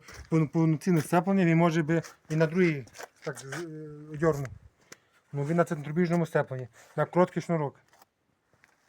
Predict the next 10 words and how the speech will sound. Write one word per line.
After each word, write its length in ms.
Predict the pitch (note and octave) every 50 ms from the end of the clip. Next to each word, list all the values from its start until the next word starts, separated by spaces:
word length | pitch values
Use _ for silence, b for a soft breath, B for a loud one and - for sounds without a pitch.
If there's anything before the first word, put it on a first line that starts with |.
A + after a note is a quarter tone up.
| _ _ _ -
Нема 480 | D3 C#3+ D3 D3+ E3+ F#3 G3 G3 F#3+ F#3+
як, 180 | D#3+ D#3+ E3+ D#3 D#3 F3
як 160 | E3+ D#3+ D#3
рушити, 380 | F#3+ F#3+ - - - - C#3+
воно 140 | C#3+ D3 E3
хоче 220 | - F#3 F3 - E3+
оборотів. 420 | D#3 D#3+ F3 E3+ D#3 - C#3+ A2+
Центробіжка 540 | - - - C3+ D#3 D3+ F#3+ F#3+ - - -
хоче 240 | - F3+ F3+ - D#3+
оборотів, 400 | D3 D3 E3 F#3+ G3 - A3